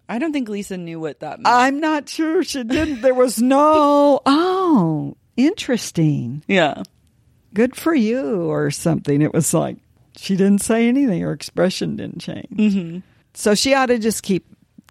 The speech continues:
Speaker 2: keep in there, go back to school,
Speaker 1: Mm-hmm.
Speaker 2: get out of that scene, <laughs> wherever she was in school.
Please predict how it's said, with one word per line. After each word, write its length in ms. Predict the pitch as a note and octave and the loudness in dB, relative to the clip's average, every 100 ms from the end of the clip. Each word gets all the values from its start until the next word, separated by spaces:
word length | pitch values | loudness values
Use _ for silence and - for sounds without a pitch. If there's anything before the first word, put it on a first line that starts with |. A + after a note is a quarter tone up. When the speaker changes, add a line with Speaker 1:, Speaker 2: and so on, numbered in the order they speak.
| - | -8
Speaker 2:
keep 280 | F3 E3+ E3+ | -4 0 2
in 140 | F3 | 4
there, 400 | F3+ F3+ F3+ F#3 | 4 4 2 0
go 120 | F3+ | -2
back 280 | D#3 D#3+ - | -4 -8 -10
to 80 | F3+ | -12
school, 480 | - D#3 D3 - - _ | -10 -6 -6 -8 -16 _
Speaker 1:
Mm-hmm. 300 | F#3 F#3 E3 | -6 -4 -4
Speaker 2:
get 200 | D#3 E3 | -4 -2
out 180 | D#3 D#3 | 2 2
of 100 | D#3 | 0
that 240 | D3+ D#3+ - | -2 -4 -6
scene, 440 | - F#3 G#3 B3 - C4+ - _ | -6 0 2 2 2 0 -2 _
<laughs> 340 | _ - - | _ -18 -4
wherever 380 | B3+ A#3+ C#4+ C#4+ | 0 2 2 0
she 140 | - | -2
was 180 | C4 A3+ | -4 -4
in 160 | G#3+ F3+ | -4 -6
school. 640 | - - - D3+ D3 F#3 | -6 -2 -2 -2 -4 -8